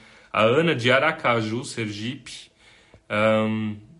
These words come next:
e a Dani ainda falando, "Eu sempre colocava a culpa em alguém, mas agora estou bem melhor, aprendo com a palavra de Deus, lendo a Bíblia, estou aprendendo muito, mas a vida tá ficando bem mais leve."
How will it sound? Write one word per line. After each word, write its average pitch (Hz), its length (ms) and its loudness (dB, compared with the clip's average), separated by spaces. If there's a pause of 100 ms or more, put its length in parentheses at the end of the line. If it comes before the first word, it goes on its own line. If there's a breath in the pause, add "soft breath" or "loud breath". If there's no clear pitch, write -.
(160)
e 117 60 -8
a 107 60 -4
Dani 117 220 -2
ainda 120 180 -2
falando, 117 320 -4
"Eu 110 40 -8
sempre 156 260 -6
colocava 135 500 -2
a - 20 -6
culpa 123 380 -10
em 120 100 -6
alguém, 117 260 -6
mas 98 220 -8
agora 110 300 -2
estou 120 240 -8
bem 110 180 -4
melhor, 117 420 -2
aprendo 131 440 -6
com 127 120 -10
a 123 40 -8
palavra 107 400 -4
de 104 100 -12
Deus, 120 380 -6
lendo 110 240 -6
a - 20 -14
Bíblia, 131 320 -8
estou 117 220 -10
aprendendo 110 360 -6
muito, 127 360 -6
mas 113 200 -6
a 107 40 -6
vida 113 240 -10
tá 117 120 -16
ficando 110 360 -12
bem 104 160 -10
mais 110 200 -10
leve." 95 440 -14